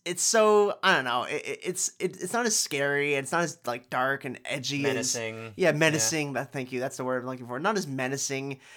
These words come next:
Speaker 1: as, as the Twilight Princess one, where, like, <sighs> Ganondorf and Twilight Princess just, it, it, I think it's, like, he looks the closest to human, and same with, like, just Zelda and Link as well. Like, they look the closest to basically what we look like.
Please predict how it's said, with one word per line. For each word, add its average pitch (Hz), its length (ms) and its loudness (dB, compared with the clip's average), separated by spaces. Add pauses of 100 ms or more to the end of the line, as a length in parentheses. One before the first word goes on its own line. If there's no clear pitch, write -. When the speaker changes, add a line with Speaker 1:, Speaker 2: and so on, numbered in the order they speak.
(220)
Speaker 1:
as, 127 480 2
as 123 180 -4
the 131 80 -6
Twilight 113 320 -4
Princess 110 420 -8
one, 131 280 -2
where, 131 120 -4
like, 127 400 -4
<sighs> - 380 -12
Ganondorf 196 380 -2
and 151 100 -2
Twilight 135 300 -2
Princess 131 420 -6
just, - 320 -10 (640)
it, 139 220 -4
it, 110 180 -14
I 175 80 4
think 269 180 -2
it's, - 160 -2
like, 240 120 2
he 196 140 -2
looks 147 360 -2 (260)
the 131 140 -8
closest 147 540 -4
to 127 80 -4
human, 135 480 -6 (180)
and 139 140 -4
same 143 420 -2
with, 127 240 -4
like, 120 140 -4
just 127 160 -8
Zelda 123 260 -2
and 113 160 -4
Link 117 400 -12
as 117 160 -8
well. 110 320 -2
Like, 113 240 -8
they 120 140 -6
look 143 320 -8 (160)
the 143 80 -8
closest 143 420 -6
to 143 80 -8
basically 131 400 -8
what 135 120 -4
we 139 100 -6
look 156 200 -8
like. 190 220 -6